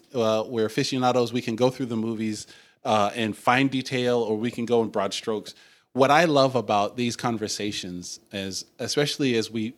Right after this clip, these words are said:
sort of present it to an, a thinking audience like ours, is we get a chance to really sort of break down what we see in those movies based on the times from which they were built. So imagine that the, the sequel trilogy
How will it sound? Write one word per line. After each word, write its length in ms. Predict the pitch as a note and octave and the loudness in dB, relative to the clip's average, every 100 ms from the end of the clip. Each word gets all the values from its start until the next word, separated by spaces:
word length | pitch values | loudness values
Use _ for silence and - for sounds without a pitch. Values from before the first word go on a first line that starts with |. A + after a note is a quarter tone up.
| _ | _
sort 240 | - B2+ A#2 | -2 0 0
of 200 | G#2 - | -2 -6
present 300 | B2 A#2 A#2+ | -6 -2 -4
it 120 | A2+ | -4
to 160 | A#2 A2 | -6 -6
an, 80 | - | -6
a 80 | A2 | -10
thinking 420 | - C#3+ B2+ A#2 | -4 -2 0 -2
audience 480 | G#2 G#2+ G#2 G2 - | 0 2 2 -2 -4
like 140 | F#2+ G2 | -4 -2
ours, 440 | G#2+ F#2 E2 - - - _ _ | -2 -2 -6 -12 -20 -20 _ _
is 180 | C#3 A2 | -4 0
we 140 | D3+ G#3 | 0 0
get 140 | C4+ | -4
a 40 | |
chance 380 | - F#3+ D#3+ D3 | -4 -2 -2 -2
to 140 | - G#2+ | -8 -6
really 640 | A2+ C#3 C#3 C3 C3 - | -2 0 0 -2 -6 -8
sort 280 | - B2 A2+ | -4 -2 -2
of 180 | G2+ | -2
break 260 | - C#3 - | 2 2 2
down 360 | A#2+ A2+ G#2+ G#2+ | -2 0 0 0
what 260 | A2+ - | 0 0
we 300 | G#2+ B2+ D#3 | 0 0 0
see 380 | - - B2 A2+ | -6 -6 -4 -4
in 240 | G#2+ G#2+ | -4 -4
those 200 | G2+ G2 | -4 -6
movies 540 | G2 G#2+ G#2+ B2+ C3 - _ _ _ _ - | -6 -8 -8 -10 -12 -16 _ _ _ _ 2
based 260 | C3+ - | 2 2
on 140 | C3 A2+ | 0 0
the 80 | |
times 540 | - - B2 B2 A#2 - | -4 -6 -2 -2 -4 -8
from 240 | - A#2 | -6 -4
which 180 | A2 - | -4 -4
they 100 | A2 | -4
were 120 | G2+ | -4
built. 280 | F#2+ A#2+ F#2+ | -4 -4 -4
So 140 | - C3 | -4 -2
imagine 580 | B2 D#3 F#3+ D3 C#3 A#2+ | 0 2 0 0 0 0
that 160 | A2 | -2
the, 140 | G#2 F#2+ - _ | -4 -6 -10 _
the 80 | A#2 | -6
sequel 340 | - E3 - C#3+ | -4 -4 -4 -6
trilogy 600 | - A2+ G#2 G2+ G2+ | -2 -2 -2 -6 -8